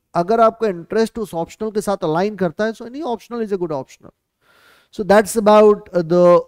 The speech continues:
entire overview of, uh, an approach of political science. So our approach will be to cover entire syllabus, keeping in view previous year's question paper. पीवाईक्यूज़ को ध्यान में रखते हुए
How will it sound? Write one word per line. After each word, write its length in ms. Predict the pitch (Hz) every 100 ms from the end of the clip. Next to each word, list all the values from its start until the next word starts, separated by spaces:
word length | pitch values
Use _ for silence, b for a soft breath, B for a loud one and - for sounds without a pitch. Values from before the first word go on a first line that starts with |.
| _ _ -
entire 500 | 175 190 180 175 170
overview 560 | 180 165 170 156 185 175
of, 260 | 160 160 156 _
uh, 160 | 147 135 - -
an 220 | 151 156
approach 480 | 160 185 180 190 180
of 280 | 160 156
political 420 | - 151 143 160 156
science. 460 | 160 135 113 - b b b
So 160 | - 170
our 240 | 190 247
approach 400 | 220 240 240 190
will 160 | 208 202
be 160 | 226 226
to 80 | 220 -
cover 300 | 202 226 240
entire 400 | 220 196 190 196
syllabus, 840 | - 170 147 202 214 - - - _ b b b _
keeping 360 | 208 208 277 277
in 160 | 240
view 540 | 208 220 220 214 208 - _
previous 400 | 185 196 208 -
year's 260 | 185 185
question 380 | - 156 - 143
paper. 380 | 123 95 - - _ b b b b b -
पीवाईक्यूज़ 720 | 208 254 254 226 233 233 -
को 160 | 233
ध्यान 300 | 208 175 196
में 120 | 220
रखते 320 | 185 165 _ 208
हुए 340 | 165 147 123